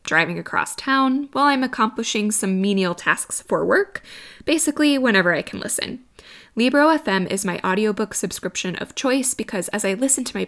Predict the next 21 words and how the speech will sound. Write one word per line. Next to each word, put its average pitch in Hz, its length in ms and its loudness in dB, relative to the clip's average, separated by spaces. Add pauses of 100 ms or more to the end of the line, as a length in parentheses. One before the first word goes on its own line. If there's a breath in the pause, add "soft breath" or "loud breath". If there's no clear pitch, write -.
books, 285 460 0
I 226 80 0
know 214 180 0
that 233 140 -2
I'm 202 120 0
supporting 202 640 -2
local 185 320 0
bookstores. - 920 -6 (960 loud breath)
Libro 277 280 4
F 311 180 2
M 190 220 0
lets 180 200 -4
you 185 80 -6
purchase - 400 -6
audiobooks 175 680 -4
directly 254 640 -4
from 214 220 -4
your 170 100 -8
favorite 180 520 -4
indie 175 360 -2
bookstore. - 580 -8